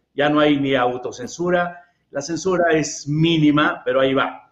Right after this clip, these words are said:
Veinte años formidables para México respecto al cine. Ha evolucionado muchísimo también. Creo que a partir de ahí, eh, la gente empezó a concientizar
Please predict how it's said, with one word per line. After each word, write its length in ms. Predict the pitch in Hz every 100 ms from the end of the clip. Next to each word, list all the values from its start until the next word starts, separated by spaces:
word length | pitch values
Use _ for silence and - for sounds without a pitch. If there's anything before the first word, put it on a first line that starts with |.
| _ _ _ _
Veinte 260 | 175 196 196
años 260 | 208 202
formidables 640 | 160 143 135 139 180 214 -
para 220 | 131 123
México 500 | 143 151 185 233 233
respecto 460 | 127 123 127 113 120
al 120 | -
cine. 540 | - 175 214 226 - _ _ _ _ _ _ _ _
Ha 180 | 143 170
evolucionado 720 | 196 180 147 147 127 156 180
muchísimo 600 | 156 131 147 160 185 175
también. 640 | 170 117 127 160 220 - _ _ _ _
Creo 240 | - 170 180
que 80 |
a 80 | 202
partir 300 | 143 - 170
de 60 | 160
ahí, 500 | 143 151 170 175 - _ _ _ -
eh, 420 | 127 131 127 123
la 160 | 123 120
gente 400 | - 156 165 170
empezó 600 | 147 139 127 156 170 170
a 320 | 147 127 120
concientizar 1040 | - 131 - 117 - - 156 147 - -